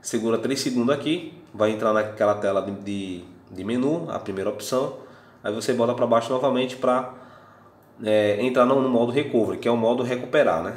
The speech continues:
De recuperar o aparelho, certo? E sempre pau é pra confirmar, tá certo, galera? Então é isso. Queridos, espero que eu tenha ajudado vocês aí que tem celulares que dá esse problema,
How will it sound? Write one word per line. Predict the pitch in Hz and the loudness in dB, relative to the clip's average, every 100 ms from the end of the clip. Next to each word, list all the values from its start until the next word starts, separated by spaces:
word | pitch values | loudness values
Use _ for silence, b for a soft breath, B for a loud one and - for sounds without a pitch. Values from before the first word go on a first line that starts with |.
| 113 | -10
De | 92 | -4
recuperar | 107 - 110 104 | -4 -2 0 2
o | |
aparelho, | 113 131 98 80 - - | 2 0 -2 -6 -12 -18
certo? | - 98 123 - - | -6 -4 -2 -6 -8
E | 135 | -4
sempre | - 156 170 | -2 -2 -2
pau | - 127 123 | 4 6 6
é | |
pra | 135 139 | 4 0
confirmar, | - 139 160 127 78 - - - | -2 -4 -4 -4 -6 -8 -18 -18
tá | |
certo, | 85 123 151 | -2 0 2
galera? | 147 95 82 - - - | 2 2 -2 -8 -20 -16
Então | - 214 | -8 -2
é | 147 | -2
isso. | - - B B B B B B | -2 -6 B B B B B B
Queridos, | 165 196 131 | 0 2 0
espero | - 151 160 | -2 0 0
que | 160 | 0
eu | |
tenha | 156 143 | 0 2
ajudado | 131 123 | 2 2
vocês | 104 - 113 110 | 0 -2 0 0
aí | 98 | -2
que | 101 | -2
tem | 101 | -6
celulares | - 98 90 95 - | -4 -2 -2 -2 -4
que | - | -6
dá | 87 | -6
esse | 85 | -6
problema, | - 104 107 151 | -6 -4 -4 -6